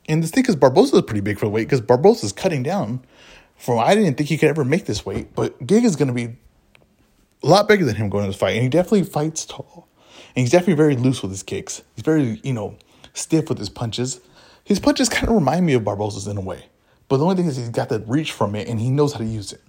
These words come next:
But his kicks are like whips. And so are Barbosa's, but now we're gonna talk about range, right? And I think that Giga's pretty damn good at using his range. And he lands those liver kicks, those Giga kicks.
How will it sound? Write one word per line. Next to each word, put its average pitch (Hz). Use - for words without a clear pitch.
But 143
his 147
kicks -
are 127
like 110
whips. 120
And 160
so 165
are 220
Barbosa's, 165
but 135
now 180
we're 202
gonna 175
talk 170
about 135
range, 143
right? 113
And 120
I 139
think 196
that -
Giga's 160
pretty 180
damn 151
good 151
at 139
using 135
his 104
range. 104
And 139
he 151
lands 143
those 120
liver 156
kicks, -
those 101
Giga 131
kicks. -